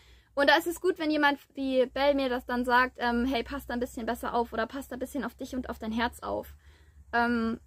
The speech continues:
weil Belphegor hat auch wirklich ein extrem großes Herz. Er hat so ein gutes Herz und er ist wirklich hochempathisch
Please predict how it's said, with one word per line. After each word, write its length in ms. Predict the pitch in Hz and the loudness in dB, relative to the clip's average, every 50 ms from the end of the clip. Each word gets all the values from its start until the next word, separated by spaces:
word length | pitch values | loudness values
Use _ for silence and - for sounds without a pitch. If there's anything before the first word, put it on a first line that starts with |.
| - _ _ _ - - | -20 _ _ _ -18 -12
weil 440 | 220 226 233 233 233 233 233 233 240 | -2 2 4 6 6 6 6 4 2
Belphegor 440 | 269 262 269 - 294 247 247 240 | 2 -2 -2 -2 -4 -2 0 0
hat 100 | - - | 0 0
auch 140 | 330 262 240 | -2 -6 -6
wirklich 220 | 262 247 - - - | -6 -10 -8 -4 -2
ein 160 | 262 247 - | -2 -2 -2
extrem 640 | - - - - - - - 262 247 247 247 240 220 | -6 -10 -10 -10 -14 -10 -4 0 0 2 2 0 -2
großes 460 | - - 240 226 226 - 233 - - - | -4 -4 -4 -4 -4 -6 -10 -14 -8 -6
Herz. 280 | 240 214 208 190 185 | -4 -4 -2 -4 -2
Er 100 | 208 233 | -2 0
hat 180 | 233 233 - - | 0 -2 -2 -4
so 180 | - 269 285 | -2 0 0
ein 420 | 285 - - 254 262 254 254 262 - - - - - - - - - - | 0 0 0 0 0 0 0 0 -2 -6 -14 -18 -18 -18 -18 -18 -16 -8
gutes 380 | - 277 277 247 262 247 - - | -4 -4 -2 -2 -4 -6 -4 -2
Herz 500 | 247 240 247 233 226 254 - - - - | 0 2 2 2 2 0 -2 -8 -18 -10
und 360 | - 233 233 220 220 226 233 - - - - - - - - - - | -8 -6 -4 -4 -4 -4 -6 -8 -12 -20 -18 -18 -16 -16 -16 -12 -2
er 120 | - 240 240 | 2 2 2
ist 120 | 240 - | 2 0
wirklich 340 | 247 254 - 233 247 - - | -6 -6 -6 -6 -8 -2 0
hochempathisch 960 | 269 269 - - 233 240 - 254 247 247 - - 240 233 269 - - - - | 0 0 0 -2 -8 -8 -4 -4 -4 -4 -4 -4 -4 -4 -4 -6 -8 -18 -20